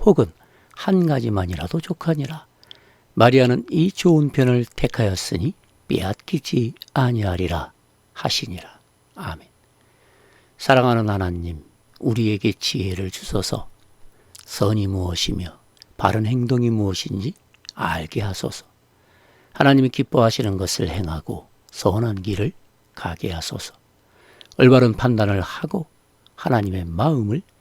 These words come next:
알 수 있게 하소서. 주여, 우리의 마음을 인도하여 주소서. 진리의 마음을 주시고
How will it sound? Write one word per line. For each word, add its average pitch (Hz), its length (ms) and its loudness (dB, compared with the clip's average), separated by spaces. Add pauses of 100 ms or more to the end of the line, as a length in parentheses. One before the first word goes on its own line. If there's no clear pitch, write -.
(100)
알 101 300 -4
수 - 240 -6
있게 104 320 -6
하소서. - 500 -8 (500)
주여, 92 380 -6 (680)
우리의 123 320 6
마음을 95 640 0 (380)
인도하여 120 600 0
주소서. - 560 -10 (640)
진리의 117 460 6
마음을 92 480 -2
주시고 180 580 -4